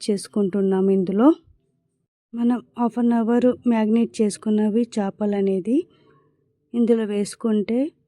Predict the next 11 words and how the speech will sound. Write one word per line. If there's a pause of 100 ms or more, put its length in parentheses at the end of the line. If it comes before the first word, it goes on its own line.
(400)
మనం
చేప
ముక్క
అనేది
ఎక్కడ (160)
చప్పదనం
అనేది
రాదు (100)
అండి. (600)
అందుకే (600)
ఫస్ట్